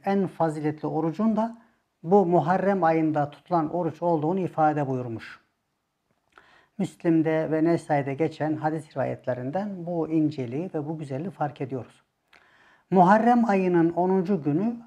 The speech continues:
Aşure diye adlandırılır. Özellikle Sami dinlerde özel bir yere sahip bulunan Aşure gününde cahil Araplar da oruç tutardı. Hazreti Peygamber Aleyhisselatü Vesselam Efendimiz de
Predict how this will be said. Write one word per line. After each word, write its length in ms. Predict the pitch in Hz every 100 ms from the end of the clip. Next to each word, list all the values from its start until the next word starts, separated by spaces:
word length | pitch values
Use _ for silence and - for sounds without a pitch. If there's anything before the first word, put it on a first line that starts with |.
| -
Aşure 840 | 185 190 175 - 196 190 160 147
diye 140 | 160 143
adlandırılır. 880 | 135 135 131 120 117 113 110 - _
Özellikle 640 | 180 170 185 180 185 180
Sami 540 | 156 165 170 175 180 160
dinlerde 500 | 160 156 151 147 143
özel 400 | 151 156 180 151
bir 100 | 156
yere 220 | 147 143
sahip 340 | - 156 165 156
bulunan 340 | 143 131 123
Aşure 580 | - 147 143 - 160 170
gününde 500 | 139 120 127 220 - - _ _ _ 123
cahil 500 | 170 185 175 202 185
Araplar 460 | 190 190 196 196
da 40 | 196
oruç 160 | 190
tutardı. 500 | - - 180 160 131 - _ _ _ _ _ _ _
Hazreti 380 | - 175 202 175
Peygamber 580 | 185 190 185 185 190 185
Aleyhisselatü 640 | 180 175 156 - 190 190
Vesselam 220 | 156 170
Efendimiz 520 | 170 175 165 170 170 151
de 220 | 220